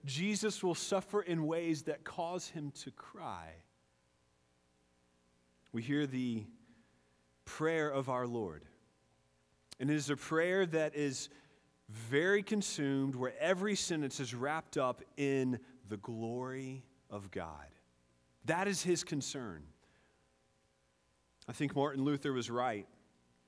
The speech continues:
when he said of this prayer, he said, "This is truly beyond measure a warm and hearty prayer."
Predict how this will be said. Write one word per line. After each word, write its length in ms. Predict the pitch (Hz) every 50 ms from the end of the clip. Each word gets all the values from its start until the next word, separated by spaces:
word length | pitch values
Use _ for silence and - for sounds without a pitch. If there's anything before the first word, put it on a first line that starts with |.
| _ _ - -
when 140 | - 110 110
he 200 | 117 131 123 127
said 280 | - - - 139 123 113
of 120 | 107 101
this 140 | 101 95 -
prayer, 360 | - - 117 110 107 104 104
he 160 | 98 110 127
said, 400 | 120 - - 139 127 120 117 113 - - - - - - _ -
"This 260 | 123 151 160 - -
is 180 | 165 156 147 -
truly 520 | - - - 202 202 190 165 151 151 147
beyond 440 | 160 151 147 143 143 139 143 143 139
measure 400 | 135 135 139 131 - 131 123 131 127
a 100 | 127 123
warm 600 | 113 113 117 127 131 139 147 156 156 156 156 160
and 120 | 139 131 120
hearty 480 | 117 - - 147 139 135 139 131 120 113
prayer." 500 | - - 110 95 87 85 80 78 - -